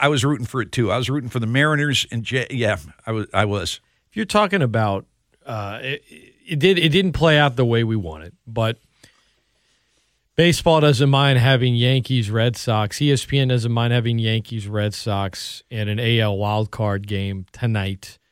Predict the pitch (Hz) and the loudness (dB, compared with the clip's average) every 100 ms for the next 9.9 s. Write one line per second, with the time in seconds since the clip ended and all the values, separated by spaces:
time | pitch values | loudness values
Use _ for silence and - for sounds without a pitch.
0 | _ _ - 120 113 104 98 120 151 - | _ _ -6 0 2 2 2 0 -2 -2
1 | 165 156 147 135 139 123 123 110 - 131 | -2 0 0 0 0 -2 -6 -8 -4 -2
2 | 123 - 127 123 - 123 113 - 123 113 | -2 -4 -6 -6 -6 -6 -6 -4 -4 -2
3 | 98 101 92 95 92 85 69 80 _ _ | -6 -8 -12 -10 -10 -10 -12 -18 _ _
4 | - 214 269 262 - - - _ _ _ | -6 -2 0 -2 -4 -12 -20 _ _ _
5 | - 160 170 170 151 113 147 147 131 135 | 0 2 4 4 2 4 4 4 4 0
6 | - 127 127 127 123 110 120 113 107 117 | 0 0 4 4 4 0 0 0 0 -2
7 | 107 113 123 113 110 110 156 139 110 101 | -6 -2 0 0 0 0 0 0 -2 0
8 | 113 107 - 117 107 113 104 - 113 101 | -2 -2 -2 -2 0 -2 -2 -4 -6 -4
9 | 113 107 110 104 - 127 131 107 | -6 -6 -6 -8 -8 -4 -2 -2